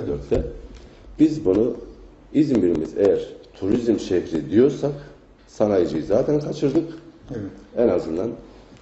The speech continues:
Speaker 1: e, turizm şehri diyorsak turizm şehrine de turizme yönelik ağırlık vermek istiyoruz. Nedir bu? Hizmet sektörü. Otel,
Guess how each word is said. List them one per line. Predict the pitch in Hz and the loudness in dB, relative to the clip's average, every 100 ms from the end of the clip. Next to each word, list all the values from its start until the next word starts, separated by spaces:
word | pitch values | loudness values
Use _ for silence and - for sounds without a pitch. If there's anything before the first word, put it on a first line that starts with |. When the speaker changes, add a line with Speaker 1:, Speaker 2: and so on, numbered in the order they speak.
| - 82 | -8 0
Speaker 1:
e, | 85 82 76 73 73 73 73 78 50 - - - 50 - | 2 2 0 -2 -2 -2 -4 -6 -10 -12 -14 -16 -18 -6
turizm | 107 123 120 107 | 2 4 4 0
şehri | - 95 82 80 | 0 0 0 0
diyorsak | 135 120 - 147 - - | 0 0 0 -4 -4 -4
turizm | 117 127 | 0 0
şehrine | - 101 101 117 147 | 2 2 2 2 0
de | 147 - - - | -2 -8 -18 -20
turizme | - 107 165 151 123 | -6 0 2 4 4
yönelik | 95 87 90 - - | 4 2 0 -4 -2
ağırlık | 85 82 85 - 76 | 0 2 0 -4 -4
vermek | 71 76 - | -4 -6 -10
istiyoruz. | - 78 71 71 - - 143 | -10 -6 -6 -8 -14 -10 -4
Nedir | 110 90 76 | -2 -2 -2
bu? | 95 95 | -4 -4
Hizmet | 98 107 104 | -2 0 0
sektörü. | 87 - 80 73 - - - - - - - - - - | -4 -6 -8 -8 -14 -20 -20 -20 -20 -20 -20 -20 -20 -4
Otel, | 107 - 80 | -2 0 -2